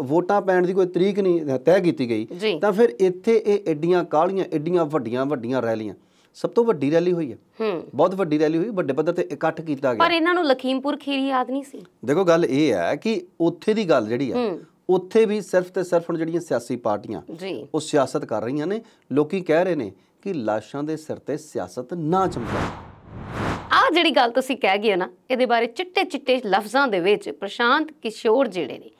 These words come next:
Speaker 1: ਹੂੰ।
Speaker 2: ਪੀ ਕੇ,
Speaker 1: ਹੂੰ।
Speaker 2: ਉਹ ਕਹਿ ਚੁੱਕੇ ਨੇ, ਕਹਿੰਦੇ ਨੇ ਕਿ ਲਖੀਮਪੁਰ ਖੀਰੀ ਤੋਂ ਕਾਂਗਰਸ ਨੂੰ ਕੋਈ ਫਾਇਦਾ ਨਹੀਂ ਹੋਣਾ। ਇਹ ਫਾਇਦੇ ਲੱਭ ਰਹੇ ਨੇ।
Speaker 1: ਦੇਖੋ, ਅ, ਸਭ ਤੋਂ ਵੱਡੀ
Speaker 2: ਜੀ।
Speaker 1: ਤੇ ਮਾੜੀ ਗੱਲ
Speaker 2: ਹੂੰ।
Speaker 1: ਕਿ ਅਸੀਂ ਉਹ ਜਿਹੜੇ ਲੋਕ ਇਸ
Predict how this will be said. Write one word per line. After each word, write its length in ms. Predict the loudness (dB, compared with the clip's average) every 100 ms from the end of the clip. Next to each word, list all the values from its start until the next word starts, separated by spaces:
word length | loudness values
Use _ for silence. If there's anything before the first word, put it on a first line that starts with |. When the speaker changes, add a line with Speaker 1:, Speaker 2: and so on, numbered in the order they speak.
| -8
Speaker 1:
ਹੂੰ। 160 | -2
Speaker 2:
ਪੀ 160 | 0 0
ਕੇ, 200 | -2 -12 _ -10
Speaker 1:
ਹੂੰ। 180 | -10 -6 -4
Speaker 2:
ਉਹ 80 |
ਕਹਿ 320 | -4 0 0 0
ਚੁੱਕੇ 300 | -2 0 0
ਨੇ, 140 | 2
ਕਹਿੰਦੇ 280 | 0 0 0
ਨੇ 240 | 0 0
ਕਿ 220 | 0 -2
ਲਖੀਮਪੁਰ 600 | 0 0 0 -4 -2 -4 -6
ਖੀਰੀ 320 | -6 -4 -2
ਤੋਂ 300 | -2 0 -2 -4 _ _ -2
ਕਾਂਗਰਸ 420 | 0 2 2 0
ਨੂੰ 140 | -2 -2
ਕੋਈ 220 | 0 -2
ਫਾਇਦਾ 500 | -2 -2 0 0 0
ਨਹੀਂ 120 | 0
ਹੋਣਾ। 260 | -2 -6 -10 _
ਇਹ 180 | -2 -2 -4 _ _
ਫਾਇਦੇ 500 | -4 2 2 2 0
ਲੱਭ 240 | 0 -2 -4
ਰਹੇ 160 | -6
ਨੇ। 140 | -8 -12 _ _ -2
Speaker 1:
ਦੇਖੋ, 180 | 2
ਅ, 280 | 2 2 0
ਸਭ 220 | 0 -4
ਤੋਂ 280 | 0 0 0
ਵੱਡੀ 540 | -2 -4 -2 -2 -4 -4 _ _ -16
Speaker 2:
ਜੀ। 320 | -2 -2 -2 -2
Speaker 1:
ਤੇ 80 | -2
ਮਾੜੀ 520 | 0 2 4 4 4
ਗੱਲ 200 | 2 -2 -8 -6
Speaker 2:
ਹੂੰ। 300 | -4 -4 -8 _ _ _
Speaker 1:
ਕਿ 140 | -4 -2 0
ਅਸੀਂ 640 | -2 0 2 4 4 2 -2 _ 2
ਉਹ 160 | 4
ਜਿਹੜੇ 500 | 4 4 4 4 2 -4
ਲੋਕ 420 | 0 4 4 2
ਇਸ 180 | -4